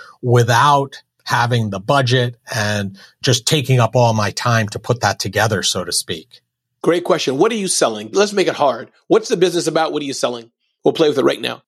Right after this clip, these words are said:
Speaker 2: I'm asking you, Larry, give me a fictional business. What am I selling? What's the name
Speaker 1: Oh,
Speaker 2: of the business?
Speaker 1: let's take podcast microphones, for example. You brought that up earlier, so let's use that as an example.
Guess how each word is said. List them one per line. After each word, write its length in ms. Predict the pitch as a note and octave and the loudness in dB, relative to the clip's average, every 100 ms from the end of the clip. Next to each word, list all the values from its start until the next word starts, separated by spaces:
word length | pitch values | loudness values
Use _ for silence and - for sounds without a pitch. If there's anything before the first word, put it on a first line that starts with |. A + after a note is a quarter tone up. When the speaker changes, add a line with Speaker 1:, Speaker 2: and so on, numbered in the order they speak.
| _ | _
Speaker 2:
I'm 120 | D3+ F3 | -2 -2
asking 260 | F3 G3 | -2 -4
you, 100 | F3 | -2
Larry, 160 | C#3 B2 | -2 0
give 120 | D#3 | 0
me 60 | F#3 | 0
a 60 | D#3 | 0
fictional 280 | - E3+ | 0 0
business. 260 | D#3+ A#2 A#2 | 2 0 -2
What 120 | C#3+ | 0
am 60 | E3+ | 0
I 60 | |
selling? 300 | D#3 C#3+ A#2 D3+ | 0 -2 -2 -2
What's 120 | F#3 | 0
the 80 | E3+ | 2
name 120 | A#3+ | 4
Speaker 1:
Oh, 100 | A3+ | 2
Speaker 2:
of 60 | |
the 60 | E3 | 0
business? 640 | E3+ E3 E3+ E3+ - - _ | -4 -6 -8 -10 -12 -20 _
Speaker 1:
let's 260 | G3+ A3 - | 0 0 2
take 280 | A#3 A3 G#3+ | 0 0 0
podcast 540 | A#3+ B3+ A3 G3+ D3+ | 2 2 2 2 2
microphones, 680 | E3 C#3+ C#3 B2+ C#3 A#2+ G#2 | 0 0 -2 -2 0 0 -2
for 180 | - A#2+ | -2 0
example. 640 | G#2+ B2 G#2+ G2 F#2 D#2+ _ - | 0 0 0 -2 -6 -8 _ -4
You 140 | D3+ | -2
brought 280 | C#3 F3 D#3+ | 2 2 2
that 160 | F3 E3+ | 2 2
up 160 | E3 | 2
earlier, 420 | F3 D#3 A#2+ G2+ | 4 4 2 -2
so 160 | F#2+ C3+ | -4 -2
let's 220 | C#3 C3+ | -2 -2
use 180 | E3 C#3+ | -2 0
that 240 | F3 D3+ | 2 2
as 140 | A#2+ G#2+ | 2 0
an 120 | A2 | -4
example. 500 | G2 A2 G2 F#2+ F2 | -4 -4 -4 -6 -4